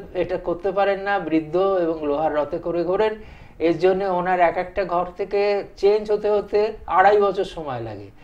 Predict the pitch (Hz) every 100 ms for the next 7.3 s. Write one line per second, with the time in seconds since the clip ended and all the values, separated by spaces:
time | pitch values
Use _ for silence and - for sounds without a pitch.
0 | - - - 170 196 202 208 185 202 208
1 | 196 196 208 202 202 214 202 208 196 202
2 | 214 - - - 190 196 196 180 180 185
3 | 190 196 185 185 180 190 - - - -
4 | 170 170 170 180 185 190 175 175 185 190
5 | 190 196 196 196 190 190 170 180 185 180
6 | 190 185 180 180 190 185 175 175 170 156
7 | 156 139